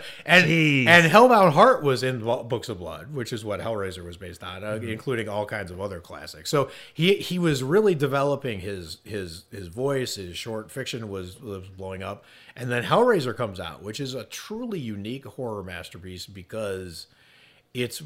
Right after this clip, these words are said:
Speaker 1: way more literary than most horror,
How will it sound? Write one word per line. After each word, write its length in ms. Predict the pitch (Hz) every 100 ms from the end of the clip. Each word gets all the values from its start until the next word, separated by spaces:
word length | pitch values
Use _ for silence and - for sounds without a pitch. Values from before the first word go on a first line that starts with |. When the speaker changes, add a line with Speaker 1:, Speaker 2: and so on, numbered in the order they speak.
| 113
Speaker 1:
way 1040 | 110 113 107 113 147 180 208 208 196 175
more 320 | 151 117 98
literary 680 | 101 123 131 95 76 52 55 82
than 160 | 101
most 360 | 92 87 90 -
horror, 580 | 107 90 80 76 76